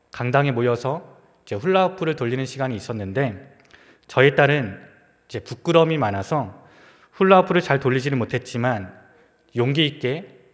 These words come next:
많은 친구들 앞에서 훌라후프를 돌리려고 시도했다는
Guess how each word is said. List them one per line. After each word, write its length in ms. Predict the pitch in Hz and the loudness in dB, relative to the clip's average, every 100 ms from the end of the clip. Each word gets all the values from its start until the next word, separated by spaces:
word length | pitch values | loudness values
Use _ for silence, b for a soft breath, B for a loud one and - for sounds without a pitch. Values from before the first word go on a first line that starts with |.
| _ _ | _ _
많은 560 | 117 113 143 147 147 | 2 4 4 2 -2
친구들 380 | - 196 180 151 | -2 -2 2 2
앞에서 500 | 113 131 117 147 226 b b b b b | 0 -4 -2 -4 -4 b b b b b
훌라후프를 560 | - 190 196 190 185 180 | 2 6 6 4 0 0
돌리려고 380 | 139 147 143 151 | 0 2 2 2
시도했다는 680 | - 156 139 127 135 175 | 2 0 0 -2 -2 -4